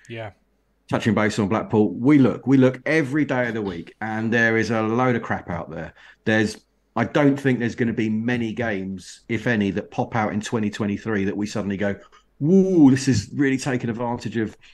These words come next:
Speaker 2: blockchain technology, and it's a revolution to have this game now on Web three." So we don't
Speaker 1: Mm.
Speaker 2: have to put our money, it's not as if we're getting all these amazing offers from different Web three companies and going, "Yeah, I could put my money here and I could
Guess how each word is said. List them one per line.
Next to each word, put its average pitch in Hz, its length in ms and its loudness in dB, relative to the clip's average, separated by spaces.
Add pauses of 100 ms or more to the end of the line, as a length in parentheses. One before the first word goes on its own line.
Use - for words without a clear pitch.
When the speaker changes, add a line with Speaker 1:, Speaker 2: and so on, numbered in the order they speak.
(260)
Speaker 2:
blockchain 123 380 -2
technology, 113 480 -4
and 113 100 -2
it's 107 140 -6
a 117 80 -4
revolution 117 680 -2
to 110 80 -6
have 107 200 -6
this 110 140 -4
game 110 260 -2
now 107 200 0
on 107 120 0
Web 107 180 -4
three." 98 380 -6 (520)
So 135 420 0 (160)
we 123 80 2
don't 117 220 2
Speaker 1:
Mm. - 20 -10
Speaker 2:
have - 320 -4
to 139 100 -4
put 165 160 2
our 135 100 4
money, 135 200 2
it's 127 100 -6
not 165 140 -2
as 165 100 -6
if 156 140 -4
we're 143 160 4
getting 131 360 -2 (220)
all 139 220 2
these 127 180 4
amazing 123 460 2
offers 113 340 -4
from 107 160 -4
different 117 300 -4
Web 120 160 -4
three 110 200 -4
companies 107 520 -4
and 104 80 -4
going, 107 200 -4
"Yeah, 117 300 -4
I 104 40 -8
could - 120 -14
put 117 140 -4
my 110 80 -2
money 107 240 -2
here 117 220 -2
and 101 100 -4
I 104 40 -6
could 107 260 -6